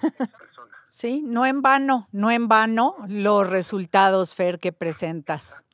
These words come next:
Speaker 2: Sí. Em, te escucho, Fer, y vuelvo a entender que hay un gran reto en tu liderazgo para cambiar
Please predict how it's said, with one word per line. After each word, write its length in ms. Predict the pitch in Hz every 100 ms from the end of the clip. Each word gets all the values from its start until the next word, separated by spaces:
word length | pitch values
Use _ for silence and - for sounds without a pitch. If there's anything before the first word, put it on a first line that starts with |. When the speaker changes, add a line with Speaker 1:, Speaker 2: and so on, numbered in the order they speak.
| _
Speaker 2:
Sí. 480 | - - 226 202 185 - - - _ _ - - - -
Em, 500 | 233 240 240 233 220 - -
te 260 | 254 285
escucho, 520 | 269 - 330 - 359
Fer, 580 | - 269 233 220 254 - -
y 720 | 247 233 233 226 220 208 175 - - _ -
vuelvo 1040 | 190 247 269 294 294 294 285 294 294 -
a 640 | 214 214 208 196 190 190 180 170 - _ _ _
entender 960 | 240 220 214 233 208 208 214 214 247 349 - _ _ -
que 100 | 262
hay 240 | 262 254
un 160 | 277 277
gran 340 | 269 247 240
reto 720 | 214 220 208 - 220 214 247 -
en 280 | 208 196
tu 260 | - 262 269
liderazgo 840 | 262 269 247 214 196 175 202 220
para 320 | 220 233 214 202
cambiar 760 | 226 214 202 226 220 233 277